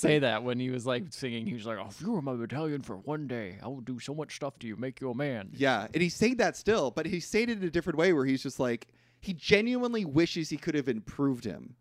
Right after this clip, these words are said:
Speaker 2: And it's
Speaker 1: Oh,
Speaker 2: like
Speaker 1: which is interesting because you have Marlon Brando over here who is in the military and is just suppressed as hell.
Speaker 2: Yes.
Speaker 1: And has been, quote unquote, approved by the military, but all he is is sad.
Speaker 2: And I don't know if you wanna put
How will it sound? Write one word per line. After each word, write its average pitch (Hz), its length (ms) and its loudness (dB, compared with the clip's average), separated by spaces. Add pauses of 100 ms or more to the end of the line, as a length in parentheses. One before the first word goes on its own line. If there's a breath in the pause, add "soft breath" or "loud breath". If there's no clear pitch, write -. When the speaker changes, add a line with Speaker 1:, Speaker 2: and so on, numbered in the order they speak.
(100)
Speaker 2:
And 143 160 2
it's 147 80 8
Speaker 1:
Oh, 117 60 4
Speaker 2:
like 190 140 6
Speaker 1:
which 113 140 2
is 123 140 -2
interesting 143 400 -4
because 120 720 0
you 117 140 -6
have 110 240 -2
Marlon 90 300 -6
Brando 170 300 2 (120)
over 92 200 -6
here 95 260 -6
who 104 180 -6
is 208 220 0
in 180 60 -2
the 139 40 -2
military 95 800 -8
and 101 220 -10
is 95 300 -18
just - 420 -10
suppressed - 560 -6
as 151 200 -10
hell. 131 360 0
Speaker 2:
Yes. 95 400 -4
Speaker 1:
And 123 140 -12
has 175 260 -4
been, 127 280 -4
quote 131 180 -6
unquote, 117 400 -6
approved 113 320 -6
by 104 80 -4
the 104 80 -6
military, 101 420 -8
but 104 100 -12
all 113 180 -2
he 120 180 -4
is 120 180 -4
is 104 100 -10
sad. 69 520 -12
Speaker 2:
And 123 320 2 (400)
I 139 100 6
don't 175 80 6
know 180 140 8
if 165 100 0
you 170 60 2
wanna 143 160 4
put 143 320 2